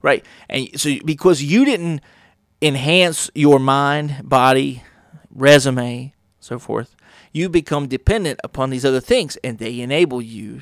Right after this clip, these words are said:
to survive one more day, whether it be here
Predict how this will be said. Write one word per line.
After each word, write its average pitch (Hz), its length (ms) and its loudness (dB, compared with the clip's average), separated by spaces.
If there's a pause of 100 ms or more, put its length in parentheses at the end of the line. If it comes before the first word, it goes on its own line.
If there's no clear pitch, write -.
to - 120 -12
survive 113 560 -6
one 117 160 -10
more 165 200 -4
day, 120 540 -12
whether 117 400 -6
it 110 120 -6
be 117 280 -12 (1300)
here 160 480 -2